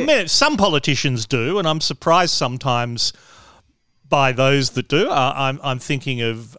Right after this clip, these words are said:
um, Jackie Lambie in Tasmania, Senator Lambie, who's, who's shows some remarkable compassion, even though at other times she just says the most outrageously <laughs> boganish things imaginable.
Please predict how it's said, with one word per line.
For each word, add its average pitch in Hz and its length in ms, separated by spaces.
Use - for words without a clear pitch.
um, 120 600
Jackie 143 280
Lambie 156 440
in 117 120
Tasmania, 123 680
Senator 113 380
Lambie, 139 420
who's, 113 340
who's 131 480
shows 175 380
some 160 220
remarkable 160 640
compassion, 147 680
even 139 220
though 131 120
at 131 80
other 135 180
times 131 360
she 139 100
just 131 220
says 131 240
the 135 100
most 127 380
outrageously 139 960
<laughs> 226 180
boganish 127 600
things 123 380
imaginable. 123 840